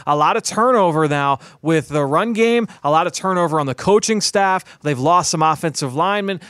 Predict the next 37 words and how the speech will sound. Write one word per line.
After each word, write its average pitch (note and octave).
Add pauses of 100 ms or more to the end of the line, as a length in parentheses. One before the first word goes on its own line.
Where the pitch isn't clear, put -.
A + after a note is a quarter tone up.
(160)
I G3
wanna C4
see G#3+
how G3
he F#3+
rebounds E3+
this D3
year. D3
And, C#3+
uh, D#3
you D#3+
know, D3+
can G3+
he A3
finish, -
uh, D3
or F3
can G#3+
he G#3
get E3+
back F#3+
to F3+
where F#3+
he F3
was F#3 (320)
early G#3+
last F3+
season? F3
'Cause D#3
remember, F3+ (280)
down A#3+
the D4
stretch, B3
he G3
was E3+
banged G3
up, G3